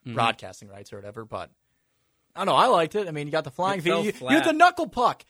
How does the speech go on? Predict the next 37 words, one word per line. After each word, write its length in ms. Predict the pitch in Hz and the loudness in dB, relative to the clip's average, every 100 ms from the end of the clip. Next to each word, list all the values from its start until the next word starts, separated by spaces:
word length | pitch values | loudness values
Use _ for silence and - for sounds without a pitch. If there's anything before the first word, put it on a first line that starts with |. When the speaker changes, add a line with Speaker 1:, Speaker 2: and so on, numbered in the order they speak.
| _ - | _ -6
Speaker 2:
They 140 | 269 | -2
debuted 480 | 208 294 262 220 277 | 2 2 0 -4 -2
Speaker 1:
The 80 | 170 | 4
Speaker 2:
the 120 | 254 | 6
Speaker 1:
Knuckle 80 | 190 | 6
Speaker 2:
Knuckle 300 | 269 294 269 | 6 6 2
Puck 300 | - 226 220 | 4 0 0
in 120 | 220 | -2
number 300 | 226 233 233 | -2 0 -2
two. 380 | - 269 285 170 - _ - | -2 -4 -2 -4 -6 _ -8
You're 80 | 214 | -4
gonna 80 | 233 | -4
sit 160 | - | -2
there 140 | 247 247 | 0 0
and 80 | 202 | 0
say 160 | 247 | 0
you 180 | 240 214 | 0 -2
didn't 320 | 165 185 226 | 0 -2 0
like 240 | 196 208 190 | 2 2 2
number 280 | 202 202 | -2 -2
two, 260 | 190 180 214 | -4 -4 -6
but 160 | 233 233 | -4 -4
with 120 | 185 | -4
the 100 | 151 | -2
Knuckle 320 | 165 202 240 | 0 0 -2
Puck? 340 | 196 262 277 - | 0 -2 -2 -10
Speaker 1:
Knuckle 220 | 233 - - | -20 -14 -8
Puck's 180 | 190 - | -8 -8
not, 140 | 190 | -14
it 60 | - | -6
doesn't, 200 | 233 196 | -6 -4
it's 180 | 180 - | -8 -8
not 160 | 240 | -6
even 120 | 165 139 | -4 -2
a 40 | |
real 140 | 147 | -4
thing. 320 | 131 - 123 | -4 -4 -6